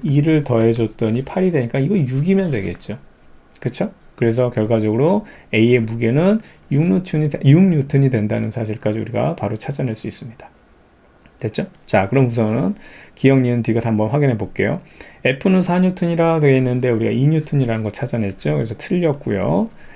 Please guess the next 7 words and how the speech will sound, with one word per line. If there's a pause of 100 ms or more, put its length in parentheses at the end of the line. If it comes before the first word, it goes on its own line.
(200)
A의
무게는
육
뉴턴이라는
거
우리가
찾아냈습니다.